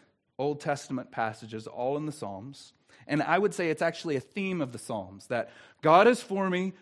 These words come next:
who can be against me? That, that, that contrast is there over and over in the Psalms. Most clearly, I think it comes from Psalm one eighteen, verse six.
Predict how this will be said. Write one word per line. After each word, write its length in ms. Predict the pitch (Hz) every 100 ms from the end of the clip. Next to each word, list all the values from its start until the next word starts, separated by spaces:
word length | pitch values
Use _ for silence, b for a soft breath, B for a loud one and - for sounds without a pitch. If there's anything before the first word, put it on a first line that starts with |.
| b -
who 180 | 220
can 140 | 240 226
be 120 | 233
against 500 | 226 202 214 - 156
me? 300 | 131 92 101 _ _ _ _
That, 180 | 143 151
that, 280 | 175 - -
that 360 | 165 160 -
contrast 720 | - 220 214 214 165 143 143
is 100 | 156 151
there 280 | 160 147
over 280 | 165 196 190
and 120 | 190
over 260 | 180 170 151
in 120 | 131
the 60 | 131
Psalms. 640 | - 135 104 127 - - B B
Most 360 | 143 147 233 -
clearly, 440 | 190 185 180 151
I 60 | 143
think 220 | 139 143
it 100 | 147
comes 220 | 156 151
from 160 | - 139
Psalm 280 | - 147 143
one 160 | 156
eighteen, 460 | 170 - - 143 135
verse 240 | 127 120
six. 640 | - 113 95 - - -